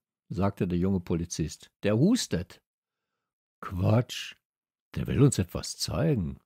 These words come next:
Komm, wir gehen ihm nach.“ „Aber wir wollten doch zu den Eltern der Kinder gehen“, rief der junge Polizist. „Das können wir nachher immer noch machen. Der Hund gehört doch den Kindern.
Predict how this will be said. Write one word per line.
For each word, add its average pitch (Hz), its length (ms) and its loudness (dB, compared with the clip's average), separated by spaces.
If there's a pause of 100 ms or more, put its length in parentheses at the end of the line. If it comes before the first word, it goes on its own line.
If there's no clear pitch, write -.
(400)
Komm, 208 220 8
wir 127 80 8
gehen 107 220 8
ihm 85 180 4
nach.“ 73 460 -4 (840)
„Aber 175 260 6
wir 180 160 8
wollten 156 300 4
doch 135 140 2
zu - 120 -6
den 165 180 4
Eltern 170 300 4
der 156 100 2
Kinder 139 420 6
gehen“, 92 560 2 (260)
rief 95 140 -2
der 104 120 0
junge 82 240 0
Polizist. - 720 -10 (680)
„Das 90 260 2
können 110 280 8
wir 90 100 2
nachher 80 480 0
immer 123 240 6
noch - 220 -6
machen. - 400 -14 (360)
Der - 200 -6
Hund 98 300 0
gehört 123 440 0
doch 104 100 -4
den - 220 -6
Kindern. 64 500 -8